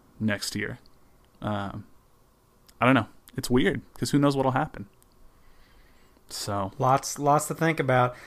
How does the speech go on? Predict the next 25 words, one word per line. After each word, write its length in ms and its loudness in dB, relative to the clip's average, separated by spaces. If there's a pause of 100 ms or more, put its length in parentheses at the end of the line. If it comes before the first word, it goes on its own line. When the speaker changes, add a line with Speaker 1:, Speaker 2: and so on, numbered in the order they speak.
(180)
Speaker 2:
I, 260 0
I 60 6
hate 260 4
that 80 4
we're 140 4
going 340 6
to 60 2
that 240 2
point 280 0
now, 320 2
though. 220 0
I 80 0
just, 240 -4 (240)
I, 160 -2
I 140 0
hate 240 4
to 80 -2
say 240 8
that 120 8
it's 160 2
over, 320 8
man. 280 2
I 80 4
can't 420 2
accept 640 2